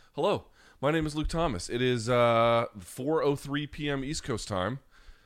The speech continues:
here on the twenty-sixth of October, twenty twenty-three. This is episode one seventy-seven of my live chat. I hope you're doing well. Thank you so much for joining me. I greatly appreciate it. There's probably no shortage of topics to get to, I'm sure. The fallout with,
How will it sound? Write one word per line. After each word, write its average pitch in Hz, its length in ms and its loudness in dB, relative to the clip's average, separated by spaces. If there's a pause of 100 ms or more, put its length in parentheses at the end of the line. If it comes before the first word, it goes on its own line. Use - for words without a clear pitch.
(120)
here 127 160 -2
on 120 80 0
the 110 60 -2
twenty-sixth 135 560 -4
of 123 80 0
October, 120 360 -2
twenty 123 240 -6
twenty-three. 123 520 -6
This 113 160 -6
is 117 100 -6
episode 117 380 -6
one 127 420 -4 (360)
seventy-seven 107 1120 -2
of 92 180 -8
my 98 160 -4
live 92 260 -6
chat. 71 220 -10
I 78 40 -10
hope 98 200 -10
you're 107 80 -8
doing 104 200 -6
well. 117 160 -4
Thank 170 260 -10
you 190 40 -12
so 185 140 -10
much 180 160 -8
for 190 80 -14
joining 175 300 -6
me. 78 140 -10 (360)
I 127 120 -2
greatly 127 320 0
appreciate 117 480 -6
it. 80 120 -12
There's 110 140 -8
probably 165 420 0
no 147 180 0
shortage 156 420 -2
of 113 100 -8
topics 143 400 -4
to 117 100 -12
get 135 200 -4
to, 101 180 -4
I'm 98 140 -4
sure. 107 440 -2 (480)
The 92 80 -8
fallout 117 560 2
with, 104 420 0